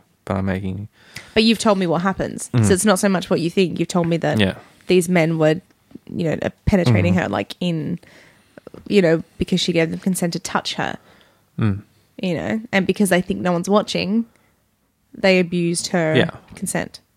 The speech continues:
Speaker 1: Because the big, let's just talk about if it was your mouth. If someone's like, "Would you tou-,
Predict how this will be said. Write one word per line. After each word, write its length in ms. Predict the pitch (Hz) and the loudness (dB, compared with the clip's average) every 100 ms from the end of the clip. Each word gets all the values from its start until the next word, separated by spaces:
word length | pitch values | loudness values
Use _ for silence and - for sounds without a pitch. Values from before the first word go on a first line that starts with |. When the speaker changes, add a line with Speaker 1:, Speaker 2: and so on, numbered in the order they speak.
| _ | _
Speaker 1:
Because 200 | - 175 | -2 0
the 60 | 185 | 2
big, 160 | 190 - | 2 2
let's 200 | 170 196 | 0 2
just 200 | 190 - | 0 0
talk 160 | 165 | 0
about 280 | 151 123 90 | 2 0 0
if 160 | - 127 | -2 -2
it 40 | |
was 140 | 131 113 | 0 0
your 80 | 120 | 0
mouth. 500 | 113 98 - - - - | 2 0 -2 -10 -20 -8
If 220 | 117 117 | -8 -2
someone's 340 | - 165 135 | 0 2 2
like, 80 | - | 0
"Would 180 | 131 127 | 0 0
you 80 | 139 | 0
tou-, 220 | - 127 | 0 -2